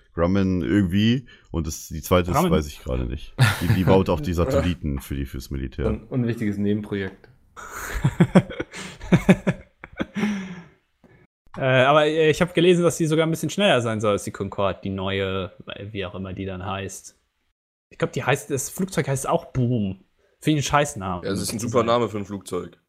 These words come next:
Speaker 4: Boom.
Speaker 2: Ja.
Speaker 4: Direkt
Speaker 2: Und das
Speaker 4: auf
Speaker 2: soll auch irgendwie
Speaker 4: einzustellen.
Speaker 2: kleiner sein. Da gehen nur fünfzig Leute rein oder so. Das große Problem bei der Concorde war ja irgendwie, dass es viel zu teuer war, weil da
Speaker 1: Ah,
Speaker 2: irgendwie
Speaker 1: Lockheed
Speaker 2: nur,
Speaker 1: Martin.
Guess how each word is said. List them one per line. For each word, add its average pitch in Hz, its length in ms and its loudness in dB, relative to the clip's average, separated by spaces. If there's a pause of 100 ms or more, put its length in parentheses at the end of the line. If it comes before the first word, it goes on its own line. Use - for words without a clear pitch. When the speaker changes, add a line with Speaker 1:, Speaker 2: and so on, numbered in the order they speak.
Speaker 4:
Boom. 127 460 -4
Speaker 2:
Ja. 101 240 -10 (1040)
Speaker 4:
Direkt 120 120 0
Speaker 2:
Und 127 40 0
das 131 80 2
Speaker 4:
auf - 40 2
Speaker 2:
soll 190 80 6
auch 190 80 8
irgendwie 175 100 0 (160)
Speaker 4:
einzustellen. 156 80 -2
Speaker 2:
kleiner 180 320 4
sein. 127 180 2
Da 123 60 2
gehen 170 260 0
nur 185 120 0
fünfzig 180 360 -2
Leute 170 320 0
rein 87 180 -4
oder 92 220 -8
so. 87 380 -10
Das - 140 -4
große 165 240 0
Problem 165 280 2
bei 151 80 4
der 135 100 2
Concorde 147 440 0
war 113 100 2
ja 110 180 2
irgendwie, 131 280 0
dass 135 160 2
es 135 80 -4
viel - 120 -6
zu - 120 -18
teuer 120 360 2
war, 101 220 -2
weil 117 160 2
da 123 140 2
Speaker 1:
Ah, 120 60 2
Speaker 2:
irgendwie 139 420 0
Speaker 1:
Lockheed 131 160 -6
Speaker 2:
nur, 139 100 0
Speaker 1:
Martin. 127 400 -2